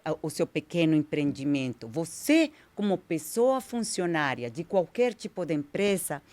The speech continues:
como é que vai trazer essas pa-, pautas de trazer mais pessoas,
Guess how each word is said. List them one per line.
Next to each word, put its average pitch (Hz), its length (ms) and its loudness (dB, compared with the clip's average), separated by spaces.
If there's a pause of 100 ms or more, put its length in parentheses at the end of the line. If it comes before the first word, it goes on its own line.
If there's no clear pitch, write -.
(260)
como 277 240 2
é 277 40 2
que 254 180 -4
vai 220 140 -2
trazer 208 800 0
essas 220 380 -2
pa-, 165 380 0 (160)
pautas 147 560 -4 (240)
de 156 360 -2 (120)
trazer 175 600 6
mais 262 300 6
pessoas, 160 640 -2